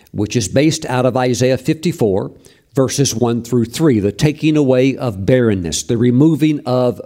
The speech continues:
barrenness. But I want us to look today at verses two and three, because this is what you're going into in this new year. But as you go into verses two and three,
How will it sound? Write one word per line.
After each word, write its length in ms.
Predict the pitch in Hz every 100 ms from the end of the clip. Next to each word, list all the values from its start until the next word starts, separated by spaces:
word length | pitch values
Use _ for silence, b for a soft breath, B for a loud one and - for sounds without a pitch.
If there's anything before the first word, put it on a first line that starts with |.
| - 107
barrenness. 920 | 131 123 98 78 - - - - B B B B B B B B B B B
But 160 | - 139
I 120 | 156
want 260 | 139 226 262
us 140 | -
to 80 | 156
look 240 | 160 -
today 320 | 143 123 131
at 120 | 131 110
verses 460 | 139 135 - 117
two 220 | - 180
and 160 | 147 131
three, 540 | - 101 95 - - - b _ 139
because 380 | 143 135 -
this 260 | 113 170 -
is 100 | 160
what 200 | 143 156
you're 140 | 139
going 340 | 117 131 135 127
into 400 | 214 - 127 -
in 140 | 127 131
this 240 | 127 -
new 160 | 120 117
year. 560 | 113 190 214 104 73 - _ B B B B B
But 200 | 101 165
as 240 | 165 147 127
you 80 |
go 260 | 147 170 214
into 480 | 240 185 185 113 -
verses 540 | - 98 151 135 139 -
two 240 | 156 143
and 120 | 127
three, 520 | 117 110 101 117 160